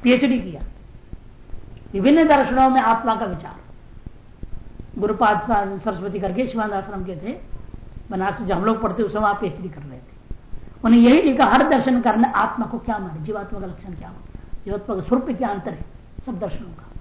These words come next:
इधर मोटा संस्कृत का पुस्तक है, मेरे पास चार दस कॉपी पड़े हैं, इसको चाहे तो दे दूंगा,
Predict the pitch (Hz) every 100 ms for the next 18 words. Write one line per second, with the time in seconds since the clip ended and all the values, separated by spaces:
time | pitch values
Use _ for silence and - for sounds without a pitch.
0 | - 247 330 285 254 - 233 226 208 214
1 | 208 - 202 - - - - - - -
2 | 233 202 254 233 240 240 - 247 247 208
3 | 208 190 185 - - - - - - -
4 | - - - - - - - - - -
5 | - - - 247 165 208 196 247 160 160